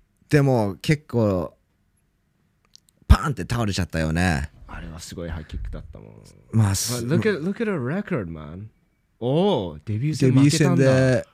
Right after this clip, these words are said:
Speaker 1: 判定負けしてるんだね。
Speaker 2: へー。で、その後、負けなし。
Speaker 1: エミ・フジノと戦ってるよ。
Speaker 2: Oh, really? T K O、ドクターストップ、クンルンファイト。まあ、中国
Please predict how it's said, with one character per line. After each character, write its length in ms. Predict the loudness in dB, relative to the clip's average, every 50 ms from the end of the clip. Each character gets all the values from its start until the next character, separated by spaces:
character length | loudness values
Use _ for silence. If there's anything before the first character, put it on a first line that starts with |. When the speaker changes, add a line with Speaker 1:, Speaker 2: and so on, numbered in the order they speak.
| _ _ -2
Speaker 1:
判 240 | 2 2 2 4 2
定 140 | 2 2
負 120 | 2 2 2
け 120 | 0 0
し 60 | 0 0
て 60 | 0
る 120 | 0 2
ん 60 | 2 2
だ 100 | 0 2
ね。 120 | 2 2
Speaker 2:
へ 20 |
ー。 540 | 2 2 2 0 0 -2 -2 -2 -2 -4 -6 -8
で、 100 | -8 -8
そ 160 | -8 -6 -6 -6
の 160 | -4 -4 -6
後、 320 | -6 -6 -6 -6 -6 -6
負 220 | -6 -6 -6 -6 -6
け 140 | -8 -8
な 140 | -8 -8 -10
し。 280 | -10 -10 -12 -12 -14 -16 _ _ _ _
Speaker 1:
エ 140 | 2 2 4
ミ・ 140 | 4 4 4
フ 160 | 4 4 4
ジ 180 | 4 4 4 4
ノ 320 | 4 4 4 4 2 0
と 100 | -2 -4 -2 -2
戦 280 | -2 0 -2 -2 -2
っ 60 | -2
て 140 | -2 -2 -4 -4
る 80 | -4
よ。 300 | -4 -4 -6 -8 -12 -12 -14 _ _ _ _ _ _ _ _ _ _ -12
Speaker 2:
Oh, 220 | -10 -10 -10 -10 -12 -14 -16 -16 -18 -18 -16 -10
really? 560 | -8 -4 -4 -2 -2 -4 -4 -8 -10 -14 -18 -20 _ _ _ _ _ _ _ _ _ _ _ _ _ _ _ _
T 140 | -16 -16 -14
K 160 | -14 -14 -14
O、 80 | -14
ド 160 | -14 -14 -16 -18
ク 60 | -18
タ 60 | -20
ー 40 | -20
ス 40 | -20
ト 80 | -20 -20
ッ 20 |
プ、 140 | -20 _ _
ク 140 | -18 -14 -14
ン 120 | -12 -12
ル 100 | -12 -14
ン 120 | -14 -16 -18
フ 80 | -20 -20
ァ 60 | -20
イ 20 |
ト。 60 | -20 _ _ _
ま 120 | -14 -14
あ、 40 | -14
中 220 | -12 -12 -12 -12 -12
国 100 | -14